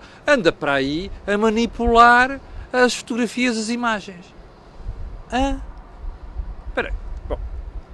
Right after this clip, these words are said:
eu não tenho dúvida que a comunicação social anda, em geral, ao sabor das correntes. E com a dificuldade que a gente hoje está a ter no setor da imprensa, há gente que tem, foge-lhe o chinelo para pôr populismo.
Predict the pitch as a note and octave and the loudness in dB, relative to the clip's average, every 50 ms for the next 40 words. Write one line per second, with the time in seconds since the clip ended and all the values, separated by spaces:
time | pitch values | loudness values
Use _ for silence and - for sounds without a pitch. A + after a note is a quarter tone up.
0 | - - - - - - - - - - - - - - - - - - - - | -20 -18 -18 -18 -18 -20 -20 -20 -20 -20 -20 -20 -20 -20 -20 -20 -20 -20 -20 -20
1 | - - - - - - - - - - - - - - - - A3 A#3+ B3+ A3+ | -20 -20 -20 -20 -20 -20 -20 -20 -20 -20 -20 -20 -20 -18 -8 -4 -2 -2 0 0
2 | A3 F#3 D#3+ C3 - F3 F#3 F#3+ E3+ C#3+ A2+ G#2+ G#2+ F#2+ - G#2 A#2 A2+ - - | -2 -4 -6 -4 -4 -4 -4 -4 -4 -8 -6 -8 -10 -10 -10 -12 -12 -12 -14 -12
3 | - - F#3+ G#3 G#3+ - F3 - - D3 C3 - - D3 C#3 D3 - - - - | -10 -8 -6 -6 -2 -4 -4 -4 -4 -8 -8 -6 -4 -4 -4 -4 -6 -10 -18 -8
4 | - F3+ G3 G3+ F#3 F3 F#3 F#3+ G3 F3 D#3 E3 E3+ E3+ F3+ F#3 F3+ F#3 F#3 F3+ | 0 0 2 2 2 0 -2 -2 -2 -4 -4 -2 2 2 4 4 6 4 4 2
5 | - - - G#3 F#3+ E3+ E3 F#3 F#3+ F#3+ F#3+ F3+ G3 F#3+ - - - G3+ F#3+ G3 | 0 -2 0 0 0 0 2 2 2 2 2 2 -2 -4 -6 -8 -8 -6 -4 -2
6 | F#3+ F3 E3 D#3 - - G#2+ - - - - - - - - - - - - - | -4 -4 -6 -10 -12 -14 -14 -14 -14 -20 -20 -20 -20 -20 -20 -20 -20 -20 -20 -20
7 | - - - - - - - - - - - - - - - - - G#3+ - - | -20 -20 -20 -20 -20 -20 -20 -20 -20 -20 -20 -20 -20 -20 -16 -6 -6 -6 -2 2
8 | A#3+ A#3+ G3+ A#3+ A3 - B3 - - A#3 G3+ G3 F3+ - - E3 C#3+ D3+ F3+ F3 | 2 2 2 0 0 0 0 0 2 2 4 4 2 2 2 -2 -4 -2 -4 -6
9 | - - E3 D#3+ D#3+ D3+ - - D#3 C#3 - - A#2+ A#2 D3 E3+ - - B2 G#2+ | -2 -2 0 0 0 0 0 0 0 0 0 -2 -4 -4 -4 -8 -4 -4 -4 -4
10 | - G2+ F#2 F2+ A#2+ C3 B2 - A#2 G2 E2+ E2+ - - F#2+ - - - - - | -4 -8 -6 -4 -6 -6 -6 -6 -8 -10 -10 -12 -16 -18 -18 -20 -20 -20 -20 -20
11 | - - - - - F#3+ G3 F#3+ D#3 D3+ F#3 G3 G#3+ G#3+ - - - - - - | -20 -20 -20 -6 2 2 2 2 2 0 0 0 0 -2 -6 -14 -20 -16 -4 0
12 | G3+ G#3 G#3+ G#3+ G3 - - - - G3+ G#3 G3 E3 F3+ F3+ G3 D#3+ - - G#3+ | 2 2 2 0 -2 -6 -10 -4 2 4 4 4 2 0 -6 -4 -4 -2 -2 -2
13 | G3 F3+ F3+ F3 F3 F#3 F#3 F#3+ E3 - G3+ F#3+ F#3+ F#3+ F#3 - - - G#3 G3+ | -2 -2 0 2 2 2 2 0 -4 0 0 2 2 2 0 -2 -6 -2 -2 -2
14 | E3+ - - F#3+ - - G#3+ G3+ G3 G3 F#3+ D#3 C#3+ B2+ A2 G2 | -2 -2 -8 -8 -8 -6 -6 -2 -2 -2 -2 -2 -4 -8 -10 -12